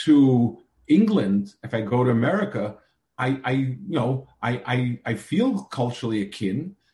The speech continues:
and it's a two-way street. They can understand me to some degree, and, and I can understand them.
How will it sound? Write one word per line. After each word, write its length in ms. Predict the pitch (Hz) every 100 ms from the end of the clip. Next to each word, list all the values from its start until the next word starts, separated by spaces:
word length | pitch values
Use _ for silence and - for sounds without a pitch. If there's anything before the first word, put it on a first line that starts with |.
| _
and 220 | 123 127 135
it's 120 | 135
a 60 |
two-way 300 | 135 156 156
street. 440 | 143 - 214 - -
They 140 | 131
can 160 | 135 151
understand 500 | 135 117 - 117 110
me 120 | 190
to 80 | 202
some 200 | 147 117
degree, 480 | 113 - 101 131 - - _ -
and, 240 | 117 120 -
and 180 | 120 117
I 200 | 117 131 131 -
can 200 | 131 135
understand 840 | 117 120 - - 117 117 113 98 - _ _ _ _
them. 520 | 98 123 185 151 156